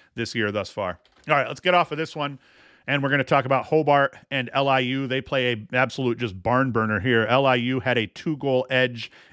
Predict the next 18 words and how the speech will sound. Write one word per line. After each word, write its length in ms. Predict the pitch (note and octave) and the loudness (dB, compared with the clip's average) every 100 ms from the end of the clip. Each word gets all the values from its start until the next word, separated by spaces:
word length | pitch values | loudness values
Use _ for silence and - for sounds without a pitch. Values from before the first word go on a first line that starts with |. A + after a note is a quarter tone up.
| - | -4
at 160 | C3+ - | -4 -2
the 120 | G#2 | -6
half, 520 | - D#3+ F#3 G3+ _ _ _ - | 0 2 2 -2 _ _ _ -8
but 160 | C#3 C3 | -4 -2
a 140 | A2+ | -4
six 680 | - - - - G3 - - - | -6 -8 -4 0 -2 -2 -14 -8
one 460 | B2 D3+ D#3 D3+ | 0 2 2 0
third 380 | C3+ D3+ D3+ B2+ | -2 0 0 -2
quarter. 440 | - C#3+ A#2 G2+ - - - | -2 0 0 -2 -6 -20 -12
Six, 300 | - E3 C#3+ | -4 -4 0
uh, 320 | C3 B2 C#3+ | 0 0 -4
Hobart 380 | - F3 D3+ C#3+ | 0 0 2 0
outscored 520 | C3+ C#3+ - D#3 C#3+ B2 | -2 -2 -4 -2 -2 0
L 140 | C3 | 0
I 80 | A#2+ | 0
U 220 | A2+ C#3+ | 0 0
six 340 | - C#3+ - B2 | 0 -2 -4 -4
one 320 | A2+ G#2 | -2 -2